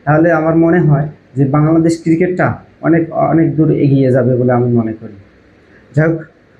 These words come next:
আমি মূর্খ সূক্ষ্ম মানুষ, যদি ভুল ত্রুটি করি ক্ষমা করে দেবেন।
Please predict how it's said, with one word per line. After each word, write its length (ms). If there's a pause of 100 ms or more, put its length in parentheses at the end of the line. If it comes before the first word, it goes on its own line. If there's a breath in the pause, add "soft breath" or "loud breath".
(100)
আমি 180
মূর্খ 240 (120)
সূক্ষ্ম 260
মানুষ, 320 (140)
যদি 160
ভুল 200
ত্রুটি 280
করি 260 (360)
ক্ষমা 240
করে 220
দেবেন। 320